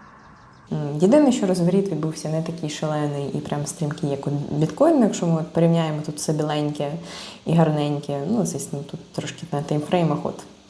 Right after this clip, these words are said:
Тут все так росло більш, е, стрімко, ніж на ефірі, з такими більш затримками, якимись відкатами. От. Але, в принципі, це і логічно, тому що,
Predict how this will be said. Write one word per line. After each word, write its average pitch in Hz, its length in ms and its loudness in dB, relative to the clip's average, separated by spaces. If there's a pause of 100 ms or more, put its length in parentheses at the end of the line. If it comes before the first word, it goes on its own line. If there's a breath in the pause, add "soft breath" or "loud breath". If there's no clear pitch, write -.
(480 loud breath)
Тут 165 140 -2
все - 200 2
так 156 200 0
росло 175 360 6
більш, 170 480 4
е, 156 260 0
стрімко, 160 720 2 (240)
ніж 156 240 -2
на 151 80 -4
ефірі, 226 540 0
з - 40 -2
такими 139 500 -6
більш 143 220 -6
затримками, 208 840 2
якимись 165 500 -4
відкатами. 202 840 2 (640 loud breath)
От. 170 220 2
Але, 240 300 6
в 339 80 2
принципі, 294 380 6
це 285 140 6
і - 20 8
логічно, 254 400 6
тому 196 220 2
що, 185 240 2